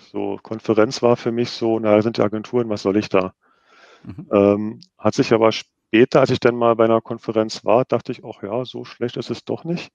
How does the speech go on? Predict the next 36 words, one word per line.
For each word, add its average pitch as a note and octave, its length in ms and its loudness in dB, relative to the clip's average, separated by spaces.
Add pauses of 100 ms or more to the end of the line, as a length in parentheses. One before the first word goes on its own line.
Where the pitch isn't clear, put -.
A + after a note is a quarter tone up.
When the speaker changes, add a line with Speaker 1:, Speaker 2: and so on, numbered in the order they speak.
(720)
Speaker 1:
Und G#2+ 160 -6
wenn's A2+ 220 2
auch A#2+ 200 0
nur B2+ 260 2
ist, - 220 0
wie B2 40 -4
es A#2 120 -4
immer A#2 160 -2
so A#2 60 -2
schön A#2+ 200 -4
heißt, A#2 320 2
ein A2 40 -12
Familientreffen A#2 680 -2
zu A2+ 180 -6
haben, C#3 280 -2
also A#2+ 180 -8
die A2+ 60 -2
ganzen A2+ 280 -4
Leute A2 220 0
mal A2+ 140 0
zu - 160 -6
sehen, A2+ 260 6
die C3+ 100 -6
man C3 140 0
sonst B2 300 -2
nur B2+ 200 -2
so A#2+ 180 -4
im A#2+ 100 -6
Forum C3 420 -6
kennt C3 360 0
oder A#2 140 0
im A2 60 -6
Chat. - 280 -4 (1000)
Und, A2+ 500 0
ähm, G#2 440 2 (880)
ja, F#2+ 380 -4